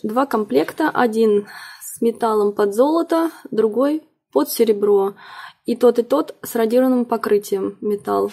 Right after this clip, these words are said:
То есть не заржавеет, ушки у вас не будут болеть. У одного комплекта, тот, который под серебро, размер колечка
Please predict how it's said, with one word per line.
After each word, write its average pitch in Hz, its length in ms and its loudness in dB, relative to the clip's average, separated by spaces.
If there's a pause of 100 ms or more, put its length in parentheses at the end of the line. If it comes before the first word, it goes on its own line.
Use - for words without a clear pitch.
То 214 100 -2
есть - 280 -10
не 214 320 2
заржавеет, 247 840 -2
ушки - 340 -4
у 247 80 4
вас 240 200 -2
не 240 100 0
будут 220 320 -2
болеть. 220 440 0 (580)
У 254 260 0
одного 247 400 0
комплекта, 240 640 0 (200)
тот, 240 180 4
который 220 320 0
под 214 180 -4
серебро, 269 600 2 (480)
размер 247 540 4
колечка 233 760 0